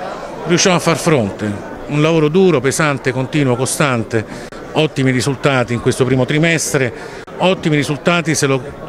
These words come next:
calcoliamo nell'ultimo anno. Abbiamo una diminuzione netta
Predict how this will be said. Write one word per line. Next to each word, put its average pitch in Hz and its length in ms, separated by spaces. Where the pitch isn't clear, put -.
calcoliamo 151 800
nell'ultimo 139 520
anno. 92 340
Abbiamo 143 360
una 143 140
diminuzione 143 760
netta 143 680